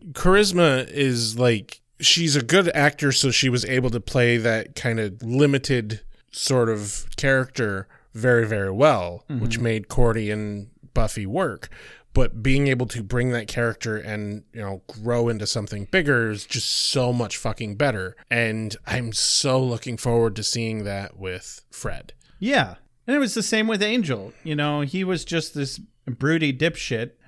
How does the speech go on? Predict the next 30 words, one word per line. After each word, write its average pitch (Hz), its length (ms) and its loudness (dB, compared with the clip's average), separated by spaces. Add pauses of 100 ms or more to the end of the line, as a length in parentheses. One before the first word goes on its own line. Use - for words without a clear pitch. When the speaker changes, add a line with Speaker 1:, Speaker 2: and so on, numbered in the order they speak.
Speaker 2:
And 160 160 2
who 214 120 6
knew 202 200 4
that 202 120 0
he 190 140 0
could 180 180 -6
carry 175 360 0
a 151 100 2
whole 160 180 4
fucking 160 380 -2
show 127 580 0 (220)
Speaker 1:
Right. 98 320 -4 (240)
Speaker 2:
um, 117 480 -2
reasonably 131 680 -2
well 110 480 -2
as 123 220 -4
the - 100 -4
main 123 220 2
character? 117 640 -4 (240)
Speaker 1:
Now, 202 280 2
if - 200 0
only 359 320 -2
they 185 160 -2
would 104 280 -8
do 190 260 -4
that 185 260 0
with - 360 -6
Gunn, 107 440 -4
too. - 260 -8 (420)
Speaker 2:
Yeah. 147 720 2